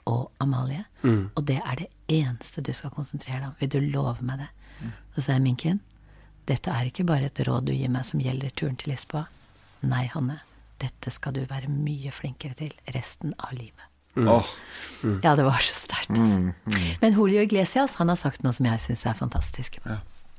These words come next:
Speaker 1: Og som jeg akkurat, eh, han sa at, eh, hans fremste forskjell, leste jeg i et intervju en gang, var at han ikke var så veldig god til å synge.
Speaker 3: Ok.
Speaker 2: Ja.
Speaker 1: For da var han
Speaker 2: Nettopp.
Speaker 1: nødt til å være nøye på repertoar.
Speaker 2: Mm.
Speaker 1: Og det er et godt råd til deg,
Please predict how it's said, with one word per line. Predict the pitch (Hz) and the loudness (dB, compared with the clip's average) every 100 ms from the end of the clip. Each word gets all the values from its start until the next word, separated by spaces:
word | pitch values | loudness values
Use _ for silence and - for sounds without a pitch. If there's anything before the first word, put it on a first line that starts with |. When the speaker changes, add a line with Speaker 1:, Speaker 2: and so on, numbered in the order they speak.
| - - - - | -20 -20 -20 -6
Speaker 1:
Og | 135 | 0
som | |
jeg | 139 | 2
akkurat, | 127 - 127 - - - - - - - | 0 0 -2 -2 -18 -18 -18 -20 -14 -2
eh, | 139 135 139 | 2 2 2
han | 131 143 | 4 2
sa | - - 135 - | 2 0 0 0
at, | 123 - - | -6 -8 -6
eh, | - - 135 139 _ _ _ - | -2 0 0 -4 _ _ _ -4
hans | - 160 151 - | 4 4 4 0
fremste | 175 170 139 - - | 2 2 2 -2 -4
forskjell, | - 185 - 202 | -2 -2 2 2
leste | 160 - | 2 0
jeg | 139 | -2
i | 147 | -2
et | |
intervju | 135 143 131 | -2 -2 0
en | |
gang, | 135 139 - - - - - | 0 -2 -4 -20 -20 -14 -2
var | 143 143 | 2 4
at | 151 | 2
han | 180 | 0
ikke | - - - | -2 -6 0
var | 151 | 2
så | 147 180 | 2 2
veldig | 160 151 | 2 2
god | 156 156 | 0 0
til | 180 | 0
å | |
synge. | 208 202 - _ _ _ - _ | 2 2 0 _ _ _ -20 _
Speaker 3:
Ok. | 90 - 151 240 226 127 117 | -10 -4 -4 0 4 6 6
Speaker 2:
Ja. | 117 135 - | 4 0 -6
Speaker 1:
For | - 170 | 2 4
da | 160 156 160 | 6 6 8
var | 165 156 | 6 6
han | 160 | 4
Speaker 2:
Nettopp. | - 185 | 4 6
Speaker 1:
nødt | 165 156 - - | 6 6 0 -10
til | - 214 - _ _ | -2 -2 -2 _ _
å | 143 | 2
være | 147 156 | 4 4
nøye | 165 147 | 4 2
på | 135 143 | 0 -2
repertoar. | 139 - 175 208 254 - | -4 -4 0 0 -2 0
Speaker 2:
Mm. | 110 113 98 90 127 156 143 - | 4 6 4 0 -4 -6 -8 -4
Speaker 1:
Og | 139 | 0
det | 131 | 2
er | 170 | 2
et | 277 | 2
godt | - 143 | 2 2
råd | 147 135 | 0 0
til | 135 147 | 0 0
deg, | 143 139 285 - | 2 2 0 -2